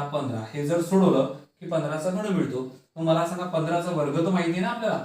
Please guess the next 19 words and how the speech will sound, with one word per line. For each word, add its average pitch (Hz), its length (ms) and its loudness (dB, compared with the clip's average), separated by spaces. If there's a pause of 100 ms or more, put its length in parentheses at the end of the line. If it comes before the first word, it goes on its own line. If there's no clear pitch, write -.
(300)
पंधराचा 156 400 0
वर्ग 170 220 -2
किती, 185 300 0
दोनशे 185 320 2
पंचवीस. 131 500 -8 (400)
या 143 140 0
दोनशे 151 360 0
पंचवीसला 165 500 0
पंधरा 147 320 0
ने 185 120 0
गुणून 185 260 2
टाकायचं, 127 420 -6
बस 170 200 -8
झालं, 180 160 -6 (440)
हा 151 100 -10
घन 180 180 0 (100)
तयार 127 240 -2
होतो 117 120 -8
पहा. 127 220 -4